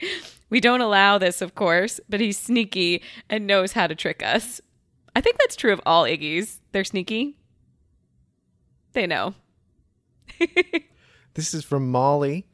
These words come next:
Speaker 2: She said, "When Mom was trying to crate train me,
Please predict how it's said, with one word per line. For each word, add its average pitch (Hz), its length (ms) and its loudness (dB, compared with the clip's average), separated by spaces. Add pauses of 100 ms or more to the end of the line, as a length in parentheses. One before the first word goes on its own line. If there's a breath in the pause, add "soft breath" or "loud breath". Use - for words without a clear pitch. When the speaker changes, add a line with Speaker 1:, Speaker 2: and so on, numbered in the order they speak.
(360 soft breath)
Speaker 2:
She 151 160 -6
said, 143 320 0
"When 143 320 -2 (240)
Mom 170 340 -2
was 170 100 -4
trying 165 340 -4
to 131 260 -4
crate - 400 -4
train 139 340 -2
me, 123 320 -6